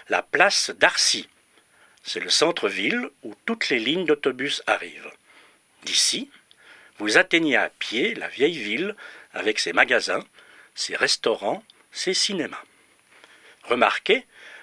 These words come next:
au milieu de la place, la porte Guillaume, qui était,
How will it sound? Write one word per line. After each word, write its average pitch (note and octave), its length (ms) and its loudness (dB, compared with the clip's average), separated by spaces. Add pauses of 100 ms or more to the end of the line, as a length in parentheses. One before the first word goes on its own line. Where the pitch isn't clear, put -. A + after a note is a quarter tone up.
(120)
au G#2 100 -6
milieu C3 360 2
de F#2+ 60 -4
la D#2 120 -4
place, - 480 0 (420)
la - 80 -2
porte - 440 0
Guillaume, B2+ 580 0 (480)
qui - 180 -12
était, F#3+ 360 0